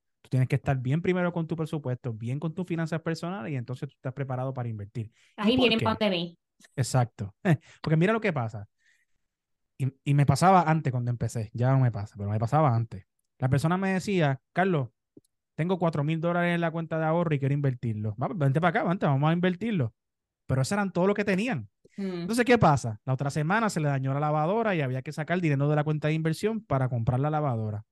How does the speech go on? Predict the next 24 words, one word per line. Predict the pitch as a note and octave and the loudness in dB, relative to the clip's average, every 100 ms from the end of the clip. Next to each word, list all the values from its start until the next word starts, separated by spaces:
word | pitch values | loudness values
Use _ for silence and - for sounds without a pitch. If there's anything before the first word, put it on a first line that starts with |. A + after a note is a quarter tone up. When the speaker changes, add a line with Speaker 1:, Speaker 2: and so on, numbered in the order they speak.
| _ _ _ _ _ _ _ _ _ _ _ - | _ _ _ _ _ _ _ _ _ _ _ 0
Speaker 1:
Es, | F#3 G3+ | 0 0
la | C#3+ | 0
cuenta | C#3 C#3+ | 2 4
de | F3 | 2
inversión | F3 F3 F#3 | 2 0 -2
no | D3 | -2
es | |
una | D#3 | -2
cuenta | D3+ D3+ D#3 | -2 -2 0
de | D3 | 2
ahorro, | C#3 D3+ C3+ G#2 | 2 2 0 -6
no | |
es | A#2 | -4
una | C#3+ | -4
cuenta | C3+ D3 D3 C#3 _ _ - | -4 -4 -2 -4 _ _ -12
de | C3+ C3 | -4 0
disponible. | B2+ B2 B2 A#2 C3+ G2+ G2 _ _ _ _ _ | 0 0 0 2 0 -2 -10 _ _ _ _ _
Digo, | B2+ C3 G#2 - _ | -4 -4 -6 -12 _
<laughs> | A2+ A2+ A2 - _ - | -12 -10 -10 -16 _ -4
en | B2 B2+ C3+ A#2+ | -2 0 -2 2
teoría | B2 D3 | 2 2
está | D3+ C3 | 2 2
disponible, | C#3+ - C#3 D3 C3 | 2 2 2 2 0
pero | B2 A#2+ B2 | -2 -6 -8